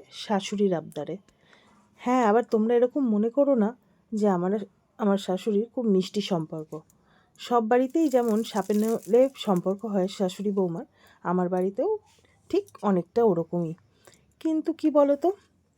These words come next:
একটা সময় দেখা গেছে যে বন্ধু হিসাবে এই শাশুড়িকেই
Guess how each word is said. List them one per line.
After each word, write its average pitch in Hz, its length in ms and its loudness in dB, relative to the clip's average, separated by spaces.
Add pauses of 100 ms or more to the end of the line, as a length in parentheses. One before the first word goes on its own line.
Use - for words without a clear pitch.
(600)
একটা 254 300 -4
সময় 311 320 -4
দেখা 240 300 0
গেছে 233 320 -2 (540)
যে 214 320 0 (480)
বন্ধু 254 280 2
হিসাবে 294 400 2 (140)
এই 240 140 -4
শাশুড়িকেই 208 680 -4